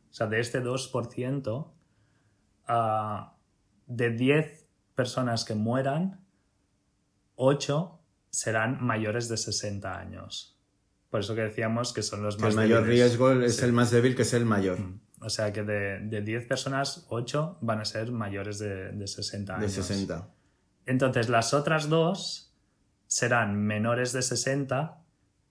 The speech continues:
Speaker 1: pero principalmente gente de entre cuarenta y sesenta.
Speaker 2: Y sesenta.
Speaker 1: Habrá alguien menor que cuarenta, sí, pero principalmente gente de cuarenta a sesenta.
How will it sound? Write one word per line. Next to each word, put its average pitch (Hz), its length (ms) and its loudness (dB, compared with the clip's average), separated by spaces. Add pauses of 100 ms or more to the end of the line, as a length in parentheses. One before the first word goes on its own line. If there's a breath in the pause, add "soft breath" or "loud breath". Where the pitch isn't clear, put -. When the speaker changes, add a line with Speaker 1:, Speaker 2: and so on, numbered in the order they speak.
(300)
Speaker 1:
pero 117 540 2 (160)
principalmente 135 1300 2
gente 123 320 -2
de 127 380 -2
entre 127 380 0
cuarenta 113 840 0
y 113 60 -6
sesenta. 101 420 -6
Speaker 2:
Y 117 40 0
sesenta. 101 600 0
Speaker 1:
Habrá 113 220 4
alguien 131 260 2
menor 131 320 0
que 131 140 -2
cuarenta, 135 640 0
sí, - 500 -2 (360 soft breath)
pero 110 220 0
principalmente 113 920 0
gente 117 320 -4
de 113 240 -4
cuarenta 104 580 -4
a 98 60 -6
sesenta. 95 600 -12